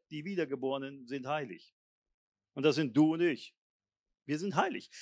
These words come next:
Nach biblischem Verständnis sind wir heilig. Und deshalb arbeitet die feindliche Propaganda sehr effektiv daran, den Begriff irgendwie zu korrumpieren.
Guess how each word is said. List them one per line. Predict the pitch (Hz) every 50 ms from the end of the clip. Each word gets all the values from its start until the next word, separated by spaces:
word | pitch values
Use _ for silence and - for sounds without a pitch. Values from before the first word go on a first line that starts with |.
| - - -
Nach | 170 170 156 -
biblischem | 123 120 208 262 262 - 339 302 190 208 233 226 220 - _ _ _
Verständnis | - 175 156 - 226 226 220 214 220 160 135
sind | 156 196 208 - - -
wir | 170 190 180 - _ - -
heilig. | 190 208 190 160 - _ _ _ _ _ _ _ _ _ _ _ _ _ _ _ _ _ _ _ _ _ _ _ _ _ _ _ _ _ -
Und | 139 147 185
deshalb | 254 220 226 226 190
arbeitet | 185 214 220 226 202 202 180 180
die | 170
feindliche | - 190 220 226 220 185 180 175
Propaganda | 147 196 180 185 170 147 180 226 240 220 196 165 147
sehr | 135 175 220 240 233
effektiv | 226 - 190 165 - 233 240 - -
daran, | 214 196 185 196 202
den | 190 185 175
Begriff | 170 156 202 220 - -
irgendwie | - 214 233 226 208 160 151 196 180
zu | - 185 -
korrumpieren. | 196 190 185 185 156 - 220 233 165 127 -